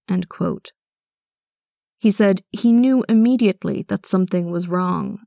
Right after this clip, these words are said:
and it seemed to him that Mary Lowry wanted him away from the yard and her house as soon as possible. Michelle also went out to Mary Lowry's looking for her father.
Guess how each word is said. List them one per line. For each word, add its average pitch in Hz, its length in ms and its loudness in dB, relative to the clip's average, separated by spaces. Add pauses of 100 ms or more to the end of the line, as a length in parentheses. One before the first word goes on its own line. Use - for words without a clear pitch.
and 202 160 2
it 208 140 -2
seemed 269 300 0
to 247 80 0
him 220 420 0
that 190 260 -4
Mary 202 380 2
Lowry 208 500 0 (320)
wanted 240 300 0
him 247 100 2
away 208 300 4
from 196 200 -2
the 180 100 -2
yard 180 560 -4
and 262 280 4
her 190 140 -2
house - 640 -4 (320)
as 214 120 -2
soon 262 260 2
as 185 100 -4
possible. 190 600 -2 (1300)
Michelle 254 680 2
also 208 320 0
went 190 260 0
out 180 140 0
to - 120 -4
Mary 175 360 -2
Lowry's 175 520 -6
looking 196 380 2
for 165 180 -2
her 165 120 -4
father. 190 640 -4